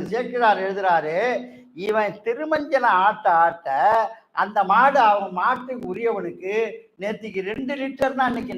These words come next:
நாலு லிட்டர் கொடுத்ததான் எழுதுறாரு, அதிகமா கொடுத்ததுன்னு எழுதுறாரு.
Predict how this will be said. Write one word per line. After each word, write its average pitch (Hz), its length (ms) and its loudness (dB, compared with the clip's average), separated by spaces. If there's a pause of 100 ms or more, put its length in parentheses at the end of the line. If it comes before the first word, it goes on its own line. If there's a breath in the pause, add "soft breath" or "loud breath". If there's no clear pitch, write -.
நாலு 233 260 4
லிட்டர் 208 400 -6
கொடுத்ததான் 123 440 -20 (1900)
எழுதுறாரு, 175 400 -8
அதிகமா 180 460 -6
கொடுத்ததுன்னு 151 600 -12
எழுதுறாரு. 139 340 -14